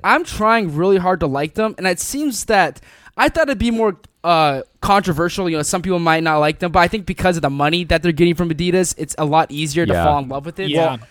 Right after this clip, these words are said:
Speaker 2: also, I think there's kind of a renaissance of simpler jerseys, like, just the kind
Speaker 3: Yes.
Speaker 2: of, a-, and you kinda have the element of U W tradition, all that kinda, all that jazz. Um,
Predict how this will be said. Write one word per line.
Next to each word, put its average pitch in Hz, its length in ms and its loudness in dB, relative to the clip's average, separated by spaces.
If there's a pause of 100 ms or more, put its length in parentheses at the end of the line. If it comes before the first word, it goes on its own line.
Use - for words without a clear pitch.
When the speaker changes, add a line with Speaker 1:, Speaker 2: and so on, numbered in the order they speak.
(140)
Speaker 2:
also, 175 420 0
I 139 80 0
think 170 160 0
there's 156 220 0
kind 139 200 0
of 117 280 -2
a 113 140 2
renaissance 113 840 0
of 104 500 0
simpler 110 600 0
jerseys, 98 720 -2 (300)
like, 98 380 -2 (180)
just - 380 2 (360)
the - 80 -10
kind 127 200 0
Speaker 3:
Yes. 123 340 -2
Speaker 2:
of, 165 80 2
a-, 185 120 0
and 208 300 2
you 208 160 0
kinda 175 240 2
have 156 160 2
the 139 100 -2
element 127 360 0
of 117 260 0
U 120 160 2
W 110 380 0
tradition, 104 640 0
all 101 240 4
that 101 240 2 (400)
kinda, 95 440 -4
all 107 140 2
that 98 220 2
jazz. 90 500 0 (320)
Um, 92 400 -2